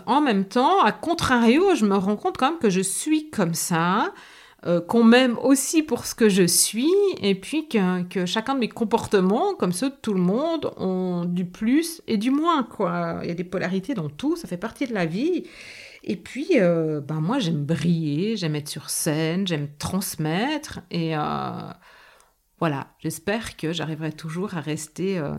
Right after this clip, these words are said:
bah, proche de vous et, euh, avec une forme d'humilité, en fait. Euh, mais l'humilité, ça doit pas empêcher de réussir. Enfin, c'est, pour moi, c'est pas incompatible,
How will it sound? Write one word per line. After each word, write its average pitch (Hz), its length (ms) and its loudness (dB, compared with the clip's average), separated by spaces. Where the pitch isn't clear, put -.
bah, 147 140 -10
proche 196 340 -2
de 165 120 2
vous 202 680 2
et, 165 260 0
euh, 151 300 -2
avec 151 240 -6
une 170 60 0
forme 233 260 0
d'humilité, 214 760 2
en 156 160 0
fait. 156 480 -10
Euh, - 520 -8
mais 214 460 -4
l'humilité, 196 640 0
ça 254 120 -4
doit 165 140 -4
pas 233 80 0
empêcher 262 320 0
de 240 40 2
réussir. 220 500 0
Enfin, 160 260 -4
c'est, 156 320 -4
pour 160 140 -8
moi, 240 100 0
c'est 180 180 -6
pas 233 120 0
incompatible, 214 760 -2